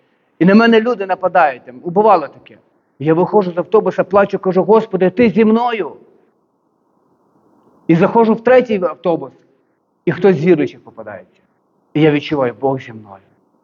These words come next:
Коли ми задаємо Богу такі питання, це, це не бунт, це біль. Є псалми,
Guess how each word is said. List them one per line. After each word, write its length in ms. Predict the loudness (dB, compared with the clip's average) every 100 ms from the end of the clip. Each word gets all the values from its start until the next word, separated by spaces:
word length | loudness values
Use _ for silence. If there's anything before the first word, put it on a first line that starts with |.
| _ _ _ _ _ _ _ _ _ _ _ _ _ _ _
Коли 240 | 0 4 4
ми 120 | 2
задаємо 360 | -2 0 2 2
Богу 200 | 0 0
такі 240 | -10 -16
питання, 480 | -14 -4 -2 -2 -8
це, 300 | -2 0 0 -4
це 120 | 0
не 120 | 2 2
бунт, 500 | 2 0 -2 -8 _ _ _ -2
це 100 | -2
біль. 380 | 2 2 2 -2 _ _ _ _ _ _ _ _ _ _ _ _
Є 200 | 0 2
псалми, 640 | 2 2 2 2 0 -4